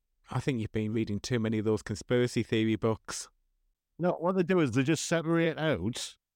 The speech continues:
Speaker 2: the ashes
Speaker 1: Mm.
Speaker 2: for that day. And they
Speaker 1: Right.
Speaker 2: don't, they don't, like, go, "Up, there we go, that's them past,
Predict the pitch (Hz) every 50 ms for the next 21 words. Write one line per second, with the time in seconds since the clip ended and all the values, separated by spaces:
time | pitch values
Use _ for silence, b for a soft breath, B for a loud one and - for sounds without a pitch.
0 | _ _ _ - 104 110 - 110 - - - 117 80 - 104 110 104 95 78 -
1 | 127 113 73 65 71 71 - _ _ _ _ _ _ _ _ _ _ _ _ _
2 | _ _ _ _ _ _ _ _ _ _ _ - 113 104 87 151 180 180 240 240
3 | 226 - 175 175 196 233 233 233 190 170 151 131 147 131 - - - 190 233 226
4 | _ - _ _ _ - 110 127 135 143 147 160 165 165 208 214 208 202 202 -
5 | - 123 123 131 - - - 156 170 185 180 - 151 151 160 151 -